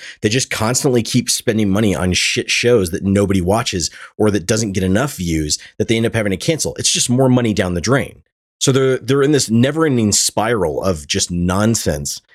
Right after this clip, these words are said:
instead of sticking to what they know works, which sadly is actually easy to figure out just using basic demographics. Somehow everybody's forgotten how marketing works.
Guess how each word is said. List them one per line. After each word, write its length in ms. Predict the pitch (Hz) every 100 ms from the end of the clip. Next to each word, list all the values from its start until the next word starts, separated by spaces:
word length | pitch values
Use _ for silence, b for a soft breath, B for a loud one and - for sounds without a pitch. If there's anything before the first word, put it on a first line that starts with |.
| b -
instead 300 | 107 - 120
of 120 | 104 -
sticking 460 | - - 156 160
to 140 | 139 131
what 180 | 127
they 160 | 131 107
know 460 | 107 139 104 90 - -
works, 720 | 110 190 - - - - - _ _ _ _
which 240 | - 131 -
sadly 340 | 120 135 160
is 120 | 123
actually 500 | 107 135 139 127 110 -
easy 300 | 147 147 127
to 40 | 98
figure 320 | - 92 92
out 300 | 107 76 - _ _ _ -
just 160 | 113
using 320 | 123 120 104 90
basic 480 | - 110 117 104
demographics. 800 | - 104 95 87 92 - - - - _ _ -
Somehow 380 | - 120 139 143
everybody's 380 | 131 135 131 -
forgotten 320 | 110 120 98
how 120 | 107
marketing 380 | 104 101 101 90
works. 440 | 80 - - -